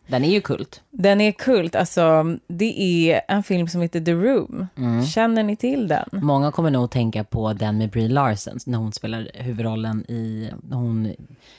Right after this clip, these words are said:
Speaker 1: blir infängslad i en liten, eh, hon som
Speaker 2: Jag vet inte
Speaker 1: äcklig
Speaker 2: vad
Speaker 1: gubbe.
Speaker 2: det är för film.
Speaker 1: Hon vann en Oscar för den,
Speaker 2: Oj.
Speaker 1: eh, för tre år sedan. Mm.
Speaker 2: Absolut inte den filmen.
Speaker 1: Det är inte den. Den heter också The Room.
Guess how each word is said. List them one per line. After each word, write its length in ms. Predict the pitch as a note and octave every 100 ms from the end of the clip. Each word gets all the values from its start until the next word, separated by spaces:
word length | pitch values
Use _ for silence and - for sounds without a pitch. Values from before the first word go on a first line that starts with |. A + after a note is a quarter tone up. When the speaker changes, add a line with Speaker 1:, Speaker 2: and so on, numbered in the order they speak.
| _
Speaker 1:
blir 100 | - B2
infängslad 640 | A2+ A#2 A2 - A2 G#2
i 140 | A2+
en 340 | A2+ A2 G#2+ A2 -
liten, 520 | A#2 A2 G#2+ G#2 G#2
eh, 60 |
hon 180 | G#2 G2+ G2 _ _ _ -
som 100 | C3+
Speaker 2:
Jag 80 | F#3+
vet 160 | F#3 G3+
inte 140 | F#3+
Speaker 1:
äcklig 80 | E3 E3
Speaker 2:
vad 100 | D#3+
Speaker 1:
gubbe. 80 | D#3
Speaker 2:
det 420 | D3 D3 - D#3
är 200 | D3+ D#3
för 160 | - E3
film. 340 | E3+ - C#3
Speaker 1:
Hon 120 | D#3
vann 160 | D3+ C#3
en 80 | C#3
Oscar 260 | C3 -
för 100 | -
den, 200 | - - - _ -
Speaker 2:
Oj. 180 | A3 - C#2
Speaker 1:
eh, 60 | -
för 100 | A2
tre 220 | - -
år 60 | B2+
sedan. 100 | -
Mm. 340 | D3+ - C4+
Speaker 2:
Absolut 360 | A2+ G#3 A3 F#3+
inte 160 | F3
den 180 | F3 G#3
filmen. 200 | F3+ D#3+
Speaker 1:
Det 80 | F3+
är 20 |
inte 220 | E3 D3+
den. 140 | B2 B2+
Den 100 | F3+
heter 200 | F#3 F#3
också 160 | E3
The 100 | C#3+
Room. 440 | B2 G#2+ A2 D#3